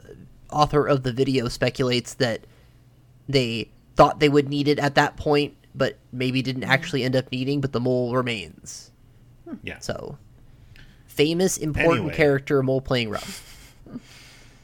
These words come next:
Speaker 1: Uh, go watch the video.
Speaker 3: Yeah, go watch the video, 'cause we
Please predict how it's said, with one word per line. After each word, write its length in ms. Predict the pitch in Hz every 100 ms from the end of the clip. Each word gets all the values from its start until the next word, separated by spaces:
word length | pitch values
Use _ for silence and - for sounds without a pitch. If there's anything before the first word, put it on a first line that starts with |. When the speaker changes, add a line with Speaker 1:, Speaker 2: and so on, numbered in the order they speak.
| - - -
Speaker 1:
Uh, 180 | 113 113
go 120 | 160
watch 200 | 156 -
the 60 | 139
video. 240 | 120 - - _ _ - - - - - - 135
Speaker 3:
Yeah, 200 | 123 107
go 140 | 135
watch 240 | 131 107 -
the 80 | 98
video, 380 | 98 87 80
'cause 380 | 78 90 104 - 101
we 380 | 98 101 101